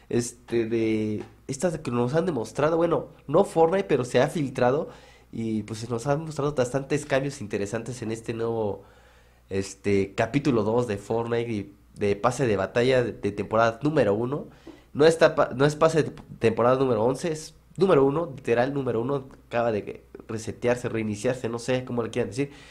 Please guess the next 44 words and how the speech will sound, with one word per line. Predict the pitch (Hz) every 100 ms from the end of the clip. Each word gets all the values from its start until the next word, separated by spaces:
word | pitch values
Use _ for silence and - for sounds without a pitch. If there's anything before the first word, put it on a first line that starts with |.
| - - _
Pero | 107
bueno, | 120 131 - - - _ - -
de | 101
verdad | 107 131
que |
estoy | - 131
muy | 131
emocionado. | 113 110 113 127 135 135 131
Este, | 104 104 - - 101
uf, | 104 110 - - - -
se | - 110
viene | 117
mucho | 117 143 156 156
contenido | 127 113 117
de | 113
esto, | - 107
de, | 104 - -
de | 117
esto | 120 110
también. | 92 117 151 - - - - - _
Y | 117
bien, | 156
chavos, | 156 110 98 - - - _ _ _ - -
ya | 135 143
sin | 143 127
más | 143
que | -
hablar, | 113 131 147
díganme | 143 147 135 113 - - -
qué | 135
tal | 139
les | 143
ha | 139
parecido | 156 147 143
el |
video. | 131 185 233 - - - _
Y | -
saben | 156 151
que | 151
si |
les | 123
gustó | 123 151
el | 156
video, | 165 190